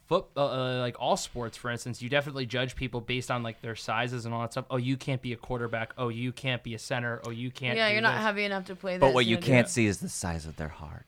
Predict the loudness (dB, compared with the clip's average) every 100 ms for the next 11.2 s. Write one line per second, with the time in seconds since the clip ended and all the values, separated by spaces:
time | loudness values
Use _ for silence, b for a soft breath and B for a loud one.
0 | -2 4 4 6 4 2 0 2 2 4
1 | 6 8 8 6 6 6 6 6 10 8
2 | 8 4 4 6 6 6 6 6 6 6
3 | 4 0 0 0 2 8 10 10 8 2
4 | 10 12 12 10 6 6 4 4 0 0
5 | -2 -10 -18 -20 _ _ _ _ _ _
6 | _ B B B 4 4 6 8 10 10
7 | 8 6 4 6 0 4 2 2 -4 -10
8 | _ _ _ _ _ _ -12 -8 -6 -4
9 | -2 -4 0 0 2 -2 0 -2 -2 -6
10 | -4 -2 -4 -6 -12 -20 _ _ _ -20
11 | -10 -10